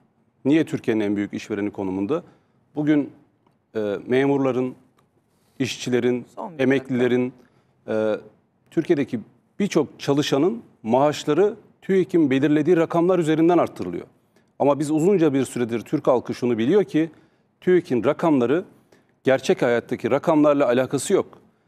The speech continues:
Speaker 1: Yani tüİK aslında iktidarın, e, bu ekonomi politikalarını halkın üzerine daha şiddet bir şekilde uygulamanın bir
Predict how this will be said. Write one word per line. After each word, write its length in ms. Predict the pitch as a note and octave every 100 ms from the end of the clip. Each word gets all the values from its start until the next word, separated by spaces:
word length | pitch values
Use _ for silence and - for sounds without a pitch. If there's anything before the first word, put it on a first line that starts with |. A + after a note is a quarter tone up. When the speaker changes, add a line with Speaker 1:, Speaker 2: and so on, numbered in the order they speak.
| _ -
Speaker 1:
Yani 260 | C#3 B2+
tüİK 520 | - F#3 E3+ E3 - - _ -
aslında 560 | D#3+ D#3+ C3+ A2 C3+ - - _ _ _ -
iktidarın, 640 | F3 - A#2+ A#2+ F3 E3+ - _ _ _ -
e, 40 | B2 A#2 A2+ A2+ A2+ D3+
bu 100 | E3
ekonomi 400 | - D3 E3+ F3+
politikalarını 720 | D3 B2 - A#2+ A2+ A2 D3+
halkın 420 | C3+ B2+ B2+ E3+
üzerine 420 | C#3 A2+ A#2 C3
daha 160 | C3 D3
şiddet 420 | - B2+ G3 -
bir 60 | C3
şekilde 400 | C#3 - G#2+ A2+
uygulamanın 720 | B2+ C3 C#3 C#3 D3+ G#3 E3+
bir 140 | E3+